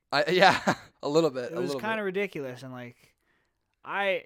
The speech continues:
Speaker 2: you know me, I'm a Kyrie Irving fan despite all of his shortcomings. But the way that he left K D out there <laughs> coming off a torn Achilles is pretty messed up as a teammate. And I understand some of it was for social justice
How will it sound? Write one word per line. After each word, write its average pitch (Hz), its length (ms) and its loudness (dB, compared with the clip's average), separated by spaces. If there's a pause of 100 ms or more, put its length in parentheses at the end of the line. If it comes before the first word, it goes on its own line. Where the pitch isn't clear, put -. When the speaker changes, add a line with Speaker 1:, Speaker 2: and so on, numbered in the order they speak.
Speaker 2:
you 185 180 -12
know 196 200 -4
me, 202 100 -4
I'm 156 140 -2
a 139 40 -4
Kyrie 175 460 0
Irving 151 260 -4
fan 147 400 -6
despite 135 440 -10
all 127 180 -6
of 120 100 -12
his 123 120 -12
shortcomings. 120 1000 -14 (400)
But 120 380 -12 (1300)
the 135 80 -10
way 165 340 0
that 143 300 -2 (720)
he - 160 -16
left 156 320 -6
K 147 240 -6
D 135 240 -8
out 143 200 -8
there 185 200 0
<laughs> - 0 -
coming 185 360 0
off 165 180 -2
a 156 60 -8
torn 156 280 -4
Achilles 147 540 -6
is 120 60 -16
pretty 127 460 -12
messed 110 400 -18
up 95 240 -18
as 127 120 -18
a 120 40 -18
teammate. 113 540 -18
And 143 100 -16
I 160 140 -6
understand 147 560 -8
some 131 160 -10
of 127 120 -10
it 123 180 -10
was 120 120 -14
for - 160 -16
social 120 420 -14
justice 113 680 -16